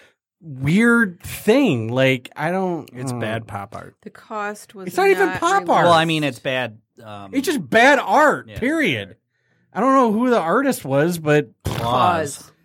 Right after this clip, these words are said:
Speaker 1: I don't know who that, that's what I'm saying. I don't know who that is.
Speaker 2: Right.
Speaker 1: I, I don't. It's, whoever it is, I'm sorry, you need to retire. I'm
Speaker 2: Well
Speaker 1: sorry. You're not an artist. Go, go, go back to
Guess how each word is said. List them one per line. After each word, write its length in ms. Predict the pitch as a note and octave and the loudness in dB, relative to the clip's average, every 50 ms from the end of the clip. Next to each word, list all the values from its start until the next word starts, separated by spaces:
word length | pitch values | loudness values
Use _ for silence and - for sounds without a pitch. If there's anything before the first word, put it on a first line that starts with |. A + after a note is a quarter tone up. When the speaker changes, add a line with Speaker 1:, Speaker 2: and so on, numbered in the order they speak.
| _ _ _ - | _ _ _ -10
Speaker 1:
I 60 | D3+ | -6
don't 160 | F#3 F#3+ F3+ | -4 -2 -2
know 120 | F3+ F3 E3+ | 0 -2 -2
who 160 | E3+ F#3 F3 | -2 -2 0
that, 200 | E3+ D#3+ D#3+ - | 0 0 -2 -2
that's 100 | E3 F3+ | 0 2
what 80 | G#3+ G3 | 2 2
I'm 120 | F#3+ F3+ | 2 0
saying. 280 | - - A3 G#3+ E3+ C3+ | 0 0 0 0 2 2
I 80 | C#3 | 2
don't 180 | D#3+ E3+ F3 F3 | 0 0 0 0
know 160 | F3 F3 E3+ | 0 0 0
who 220 | - - F3 E3+ D#3+ | 0 -2 -4 0 2
that 200 | E3 D3+ C#3+ C#3+ | 2 2 4 4
is. 480 | E3 D#3 A2+ G2 F#2 - - - - - | 2 2 0 0 -4 -10 -16 -16 -16 -16
Speaker 2:
Right. 220 | A2 F2+ E2+ F2 _ _ _ _ _ _ _ _ - | -18 -18 -18 -20 _ _ _ _ _ _ _ _ -2
Speaker 1:
I, 200 | E3 D#3 E3 F3 | 0 0 0 0
I 220 | - - D#3+ D#3+ D3+ - - - | -2 -4 -4 -4 -4 -6 -6 -4
don't. 280 | B3 A3 F#3 - - - - _ _ _ _ _ _ _ | -2 -2 -2 -4 -8 -18 -20 _ _ _ _ _ _ _
It's, 400 | - F#3 E3 - - - - - _ _ _ _ _ _ _ _ | -8 -6 -6 -6 -8 -16 -16 -18 _ _ _ _ _ _ _ _
whoever 400 | - F#3+ G#3+ B3+ C4 C#4 C4+ B3+ | 2 4 4 4 6 6 4 4
it 80 | A#3 G#3+ | 6 6
is, 220 | G#3 A3+ A3+ G#3+ G#3 | 6 6 6 4 2
I'm 100 | F#3 F3+ | -2 -2
sorry, 280 | - - G3 G3 F#3 F3+ | 0 2 4 4 4 4
you 80 | E3+ | 2
need 200 | E3 E3+ E3 D#3 | 2 2 0 0
to 60 | D3+ C#3+ | 0 0
retire. 540 | C#3 B2+ A#2+ - B2 A2 G#2 F#2+ F#2 F#2 - | -2 -2 -2 -2 -4 -4 -4 -6 -8 -12 -8
I'm 120 | - C3+ C#3 | -6 -6 -6
Speaker 2:
Well 40 | |
Speaker 1:
sorry. 480 | - - A#2+ A2 G#2 G2 F#2+ F2+ F#2+ _ _ _ _ _ _ - | -4 -2 -2 0 0 -2 -4 -8 -12 _ _ _ _ _ _ -6
You're 140 | D3 D3+ E3 | -2 2 4
not 180 | F3+ F3+ F3 | 6 6 6
an 100 | E3 D3+ | 4 2
artist. 520 | B2 A2 G#2 F#2 - - - - - - _ _ _ _ - | 0 0 -2 -4 -8 -14 -16 -18 -18 -20 _ _ _ _ -4
Go, 140 | - E3+ F3 | -2 -2 -2
go, 240 | C#3+ C3+ E3+ F#3+ F#3 | -2 0 2 2 2
go 260 | C#3+ C#3+ C#3 E3 F#3 | 0 -2 0 0 2
back 300 | E3 F3 F3 E3+ D#3+ D#3+ | 4 4 4 4 4 0
to 280 | - D3+ C#3 C3 B2+ | 0 0 0 2 2